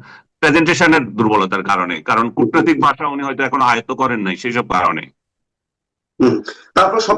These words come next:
Speaker 2: মিলে, উম, মানে বলা যায় যে মানে আমরা আসলে মানে আমাদের প্রায়োরিটির দিকটা আমরা এই বৈঠকে আসলে তুলে ধরতে পারলাম না, মানে সেই প্রচারটা সরকারের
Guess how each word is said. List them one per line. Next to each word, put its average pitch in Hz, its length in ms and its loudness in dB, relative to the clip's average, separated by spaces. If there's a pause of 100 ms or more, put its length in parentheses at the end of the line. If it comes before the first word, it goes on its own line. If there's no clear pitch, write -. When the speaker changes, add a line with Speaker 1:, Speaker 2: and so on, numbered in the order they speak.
(120)
Speaker 2:
মিলে, 202 280 2
উম, 156 480 0
মানে 151 240 6
বলা 135 260 4
যায় 170 180 4
যে 170 140 2
মানে 156 240 6
আমরা 156 300 6
আসলে 185 360 2 (380)
মানে 135 280 4
আমাদের 139 300 4 (560)
প্রায়োরিটির 185 560 2
দিকটা 156 300 -2
আমরা 139 380 4
এই 139 320 4
বৈঠকে 151 380 2
আসলে 131 220 0
তুলে 165 180 2
ধরতে - 240 0
পারলাম - 300 0
না, - 60 -6 (320)
মানে 120 120 2
সেই 143 180 2
প্রচারটা 127 640 2
সরকারের 127 420 0